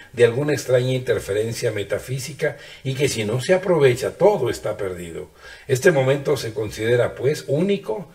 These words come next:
espontáneo e improvocable. Por esto fracasan tantos vendedores. Sin embargo, podemos decir al lector que muchas, muchísimas veces en el curso de una misma venta hemos originado varios de estos momentos,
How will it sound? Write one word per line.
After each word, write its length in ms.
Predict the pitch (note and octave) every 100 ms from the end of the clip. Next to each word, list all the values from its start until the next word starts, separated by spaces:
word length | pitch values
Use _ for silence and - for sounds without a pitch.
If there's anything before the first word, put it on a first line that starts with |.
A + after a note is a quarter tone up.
| - -
espontáneo 840 | - G#2 G2+ G2 D3+ D3+ D3 C#3+ - - - - - _ _
e 380 | C#3+ D#3+ E3+ -
improvocable. 1200 | E3+ F3+ C#3 B2 A#2+ A#2 G#2+ A2 G2 F#2 F#2 - _ - - -
Por 160 | B2+ C3+
esto 380 | E3 E3 G#3+ G#3
fracasan 640 | C3+ B2 D3 C#3 C#3+ C#3+
tantos 520 | - D3+ C3+ C#3 B2+
vendedores. 840 | A#2 A2 G#2 G#2 G2 F#2+ F2+ - - -
Sin 180 | G2+
embargo, 480 | F#2+ F2 C3+ C#3 A#2+
podemos 400 | A#2 F#2+ F#2+ A2
decir 300 | B2 - B2
al 100 | C3+
lector 420 | D3 C3+ C3 C3+ - - -
que 100 | A#2
muchas, 420 | B2+ D#3 - -
muchísimas 680 | A#2+ B2+ - E3+ G3 D#3 A2+
veces 400 | B2+ C3+ A#2+ -
en 140 | G#2+ G2
el 180 | F2+ F2+
curso 400 | D#3 E3 - A#2
de 100 | B2+
una 120 | C3
misma 340 | C3 C3 B2+
venta 460 | B2 A2+ G#2 D3+ - - -
hemos 300 | - D#3+ F#3
originado 560 | D3 B2 A2 C3+ C#3+ B2+
varios 400 | B2 E3 D#3+ B2
de 120 | A#2
estos 240 | C3+ C#3+ C3+
momentos, 600 | B2 B2+ D#3 D#3 -